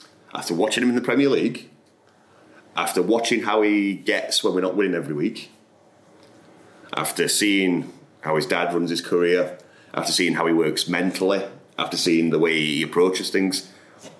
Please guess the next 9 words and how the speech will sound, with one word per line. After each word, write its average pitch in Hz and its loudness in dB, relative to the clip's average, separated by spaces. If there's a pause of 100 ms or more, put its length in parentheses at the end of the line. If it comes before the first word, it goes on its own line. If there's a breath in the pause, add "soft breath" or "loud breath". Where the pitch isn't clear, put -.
(880)
if - -2
we're 123 0
getting 156 4
a 143 2
good 175 4
offer, - 0 (920)
and 101 0
I'm 101 0
speaking 95 -2